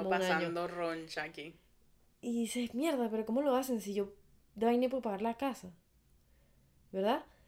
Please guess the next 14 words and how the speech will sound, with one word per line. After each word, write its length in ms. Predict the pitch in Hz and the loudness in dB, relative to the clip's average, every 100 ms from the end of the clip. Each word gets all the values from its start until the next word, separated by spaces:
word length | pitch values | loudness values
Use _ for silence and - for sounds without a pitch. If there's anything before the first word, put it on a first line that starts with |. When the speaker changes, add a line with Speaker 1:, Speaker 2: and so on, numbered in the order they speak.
| _ - | _ -2
Speaker 1:
Entonces 380 | 220 214 208 240 | 0 0 0 -2
está 260 | 262 240 | 2 2
esa 240 | 240 240 233 | 4 2 4
parte 320 | 240 247 262 | 4 4 2
y 220 | 226 220 | 2 2
también 480 | 202 196 190 196 208 - - - - | 2 2 0 -2 -8 -14 -20 -18 -4
ves, 460 | 208 220 208 - - | 0 0 -2 -8 -6
qué 100 | 214 | -4
sé 200 | 220 208 | -2 2
yo, 280 | 220 196 - - - - - - - - - | 4 2 -2 -20 -20 -20 -20 -20 -20 -20 -2
amigos 440 | 196 220 220 226 | 4 6 6 4
que, 560 | - 233 214 196 180 170 | 4 6 8 8 6 4
que 100 | 190 | 0
ponen, 420 | 190 185 190 185 | 4 4 4 0